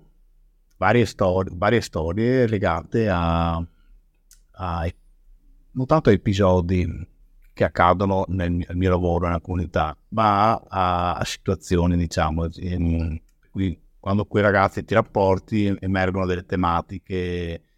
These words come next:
importanti, come, non so, l'ultimo fumetto che ho fatto era sul silenzio, sui silenzi che ti propongono i ragazzi. E, e allora è stato, è stato bello, ho messo su carta questa cosa qua. Anche lì una storia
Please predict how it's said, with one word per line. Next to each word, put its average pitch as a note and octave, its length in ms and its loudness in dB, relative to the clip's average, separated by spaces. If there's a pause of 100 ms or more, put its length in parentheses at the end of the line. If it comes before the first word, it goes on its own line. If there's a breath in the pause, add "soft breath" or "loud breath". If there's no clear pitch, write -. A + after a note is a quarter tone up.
(760)
importanti, E2+ 760 0
come, F2+ 180 -2
non E2+ 100 -2
so, D#2+ 300 -6 (160)
l'ultimo F2+ 320 -10 (100)
fumetto F#2+ 300 -2
che A2 60 4
ho - 20 0
fatto F2 240 0
era F#2+ 100 2
sul - 160 -10
silenzio, E2 800 -4 (560)
sui E2+ 480 0
silenzi F2 440 0
che F#2 100 0
ti - 100 -20
propongono E2+ 500 0
i E2 60 0
ragazzi. D#2+ 600 -4 (720)
E, F2+ 1120 0
e - 80 -4
allora B2+ 280 2
è - 20 2
stato, E2+ 1000 -4 (360)
è - 40 -20
stato A2 260 -4
bello, F2+ 400 2
ho - 260 -16
messo A2 240 -2
su - 160 -8
carta F#2 440 -2
questa - 280 -2
cosa F2+ 240 -4
qua. D#2+ 320 -14
Anche G2 240 -2
lì G2 120 2
una F#2 180 2
storia E2+ 960 0